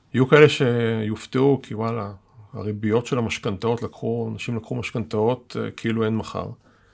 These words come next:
וכל שינוי של פיפס בריבית פתאום יגדיל את ההחזר החודשי עבור חלק מאוד גדול ממשקי הבית, ואנחנו נרגיש לחץ גדל והולך. ולא סתם, נגיד, בנק ישראל מאוד משתהה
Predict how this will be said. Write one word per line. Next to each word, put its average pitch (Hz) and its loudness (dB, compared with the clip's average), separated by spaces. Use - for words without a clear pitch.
וכל 139 2
שינוי 135 2
של 107 -4
פיפס 139 -2
בריבית 117 -2
פתאום 127 -4
יגדיל 113 0
את 127 -4
ההחזר 110 0
החודשי 123 -2
עבור 117 -4
חלק 123 -4
מאוד 120 0
גדול 117 -2
ממשקי 113 -4
הבית, 117 -4
ואנחנו 113 -6
נרגיש 113 -6
לחץ - -6
גדל 110 -2
והולך. 117 -6
ולא 123 4
סתם, 143 4
נגיד, 117 0
בנק 117 0
ישראל 117 0
מאוד 120 0
משתהה 127 0